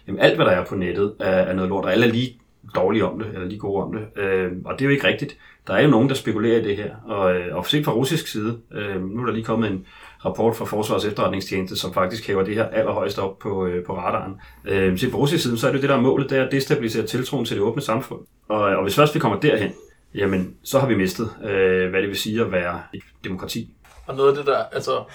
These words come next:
Speaker 2: hænger sammen med, det er vel også, at evnen til, altså, så kan man så diskutere om det, altså, hvem ejer medier, og, og har der, altså, i U S A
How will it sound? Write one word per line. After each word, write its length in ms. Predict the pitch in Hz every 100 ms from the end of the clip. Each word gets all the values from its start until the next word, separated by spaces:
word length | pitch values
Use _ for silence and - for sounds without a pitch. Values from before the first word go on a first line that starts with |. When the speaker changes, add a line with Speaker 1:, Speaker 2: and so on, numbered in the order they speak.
| - _ _
Speaker 2:
hænger 180 | 127 127
sammen 320 | - 170 139
med, 60 | 120
det 160 | 139
er 80 | 131
vel 120 | 135
også, 220 | 135 135 -
at 100 | -
evnen 380 | 151 175 185 165
til, 300 | - - - - _ _ _
altså, 180 | - 117 117
så 120 | -
kan 100 | -
man 60 | 117
så 100 | 139
diskutere 420 | 120 - - 143
om 200 | - -
det, 200 | - 120 - -
altså, 180 | - 117 110 - 104
hvem 160 | 127
ejer 320 | 117 120 127
medier, 340 | 123 123 113 117
og, 260 | 113 113 - 120 120
og 80 | 110
har 120 | 135
der, 80 | 139
altså, 320 | 143 120 123 117 139
i 100 | 127
U 100 | 120
S 80 |
A 40 | 117